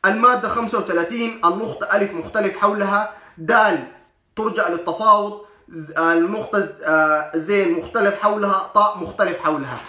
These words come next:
ديل الناس الليل، الليل اللي هم كانوا يتفاوضوا مع المجلس العسكري، في حين إنه المجلس العسكري ما، ما مات لزول ولا اغتصبوا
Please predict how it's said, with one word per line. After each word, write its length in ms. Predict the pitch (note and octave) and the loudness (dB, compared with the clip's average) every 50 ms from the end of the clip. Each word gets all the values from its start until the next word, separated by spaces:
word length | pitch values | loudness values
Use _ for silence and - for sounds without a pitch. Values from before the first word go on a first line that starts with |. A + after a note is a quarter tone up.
| - - - | -18 -18 -8
ديل 180 | E3 G3 G#3+ G#3 | -4 -2 -2 0
الناس 300 | G3+ G3 G3+ G3 G3 G3 | 0 0 0 -2 -2 -2
الليل، 360 | E3+ F#3 F#3 F#3 F3+ F3 D#3 | -2 -2 -2 -2 -4 -2 -2
الليل 400 | D3+ D3+ D#3+ F3 F3 E3+ D#3+ D3 | -2 -2 -2 -2 -2 -2 -2 -2
اللي 120 | C#3 C3+ | -4 -4
هم 420 | D3 F3+ F3 F3+ E3+ E3 D#3+ D#3+ D#3+ - - - _ _ _ - - _ _ - _ _ _ _ _ _ _ _ _ _ _ _ - | -4 -4 -4 -2 -2 -2 -2 -2 -4 -8 -16 -20 _ _ _ -20 -20 _ _ -20 _ _ _ _ _ _ _ _ _ _ _ _ -2
كانوا 240 | G#3+ G3 F#3+ E3+ D#3+ | -2 0 0 0 -2
يتفاوضوا 380 | D#3+ - F3 F3 F3 E3 D3+ | 0 0 0 0 0 0 -2
مع 120 | C3+ B2+ B2+ | -2 -4 -4
المجلس 360 | C3+ D3+ D#3+ D#3 C#3+ C3 C#3 | -2 -2 -2 -4 -4 -6 -8
العسكري، 640 | A#2+ G#2+ A2+ B2 - - F3+ E3 E3 E3 D#3 D#3+ - _ - - - - _ _ | -8 -8 -8 -10 -8 -4 0 0 2 0 0 -4 -10 _ -20 -20 -20 -20 _ _
في 140 | - G3+ F#3+ | -4 -4 -2
حين 180 | E3+ F#3+ G#3 A3+ | -2 -2 -2 -2
إنه 160 | A#3+ A#3 A3 | -2 -2 -2
المجلس 340 | A3 A3+ A3+ A3 G3 G3 G3 | -2 -2 -2 -2 -2 -2 -2
العسكري 400 | E3 E3 E3+ - G#3+ G3+ F#3+ G3 | -2 -2 -2 -2 0 2 2 4
ما، 100 | G3 G3 | 2 2
ما 200 | G3 G3 G3 F#3+ | 2 2 2 4
مات 240 | F#3 F3+ E3 - | 2 2 0 -2
لزول 320 | D#3 D3 C3+ C#3 B2 A2+ G2+ - - _ _ _ _ _ | -6 -6 -6 -6 -8 -8 -10 -14 -20 _ _ _ _ _
ولا 240 | - - G3 A#3+ B3 | 0 2 4 4 4
اغتصبوا 680 | - - - B3 A3+ - A#3 A3+ G3+ G#3 G#3+ A3 A#3+ | 4 2 0 -4 -4 -2 -2 -2 -2 -2 -4 -8 -10